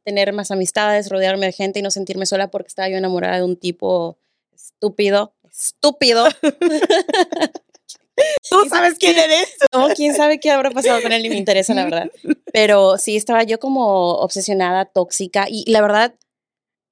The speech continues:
Speaker 1: o sea, puedo decir que es un estúpido y lo que tú quieras, pero en realidad obviamente no me iba a querer porque yo era la tóxica, re-,
Speaker 2: <laughs>
Speaker 1: extraña,
Speaker 2: O sea,
Speaker 1: stalker.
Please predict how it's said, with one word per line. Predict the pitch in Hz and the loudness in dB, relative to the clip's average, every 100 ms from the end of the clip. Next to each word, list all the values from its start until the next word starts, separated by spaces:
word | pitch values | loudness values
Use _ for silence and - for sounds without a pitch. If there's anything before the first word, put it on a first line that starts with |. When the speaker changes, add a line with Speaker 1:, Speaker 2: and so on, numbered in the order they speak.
| _ _ | _ _
Speaker 1:
o | 208 | -4
sea, | 208 202 | 0 0
puedo | 226 | -2
decir | - 254 | -4 -4
que | 262 | -2
es | |
un | 240 | -2
estúpido | 226 - 214 - 214 | -2 -4 -6 -2 0
y | 202 | 0
lo | 185 185 | 0 -4
que | |
tú | 190 180 | -8 -6
quieras, | 214 214 | -4 -2
pero | 196 | -2
en | 185 | -2
realidad | 190 190 202 | 0 0 2
obviamente | 214 226 233 | 0 0 -2
no | 233 | 0
me | 240 | 0
iba | |
a | 240 | 2
querer | 220 220 | 0 -2
porque | 226 | -2
yo | 214 | 0
era | 220 | 0
la | 233 214 | 0 0
tóxica, | 190 220 214 233 214 208 | 0 -4 -2 -2 0 0
re-, | 208 | 0
Speaker 2:
<laughs> | 208 | -4
Speaker 1:
extraña, | - - - 605 605 - 233 277 | -6 -2 0 0 -2 0 2 2
Speaker 2:
O | |
sea, | 262 254 | 2 0
Speaker 1:
stalker. | 220 214 233 226 220 | 0 -2 2 2 0